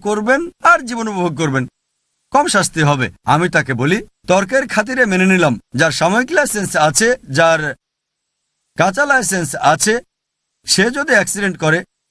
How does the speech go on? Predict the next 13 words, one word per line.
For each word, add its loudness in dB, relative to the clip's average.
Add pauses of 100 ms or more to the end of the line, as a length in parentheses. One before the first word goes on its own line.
(320)
হয়তো 0 (1600)
পুলিশ 4
তাকে -2 (380)
জরিমানা -2
করবে 2
এক 2
হাজার 0
টাকা 0
বা 2
এক -2
হাজার 0
ডলার, 4 (1600)
আর 4